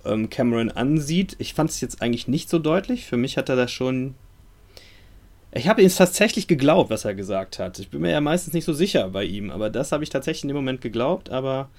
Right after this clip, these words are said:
Sarah scheint sich da, äh, scheint da größere Zweifel bekommen zu haben. Vielleicht hatte sie die vorher auch schon, aber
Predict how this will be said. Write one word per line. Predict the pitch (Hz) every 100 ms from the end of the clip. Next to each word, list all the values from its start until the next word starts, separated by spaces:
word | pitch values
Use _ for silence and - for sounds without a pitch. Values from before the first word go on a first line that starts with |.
| - - - -
Sarah | - 160 165 160
scheint | - 151 156 156
sich | 143
da, | 135 135 135 135
äh, | 107 120 120 120
scheint | 139 135
da | 131 127
größere | 123 131 123 120
Zweifel | - 110 110 101 95
bekommen | - 110 104
zu | 107 110
haben. | 101 98 -
Vielleicht | 135 131
hatte | 156
sie | 123 107
die |
vorher | 104 113 104
auch | 104 110
schon, | - 110 101
aber | 98 98